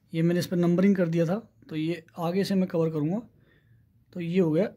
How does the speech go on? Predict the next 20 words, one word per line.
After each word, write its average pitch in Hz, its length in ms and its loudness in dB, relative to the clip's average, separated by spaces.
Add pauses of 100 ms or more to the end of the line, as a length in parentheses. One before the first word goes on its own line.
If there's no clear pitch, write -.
(100)
एक 165 180 -2
number। 143 360 0 (2250)
अब 160 100 -8
ये 185 100 2
यहाँ 170 240 2
पे 202 120 0
ठीक 214 240 -2
ऐसे 180 200 0
चिपक 160 180 -4
जाएगा, 170 220 2
बाद 175 160 2
में 190 100 -4
cutting 220 260 2
हम 214 120 6
इसकी 220 200 -2
सूखने 196 300 -2
के 185 60 0
बाद 160 180 0
में 151 120 -4
करेंगे। 139 380 -8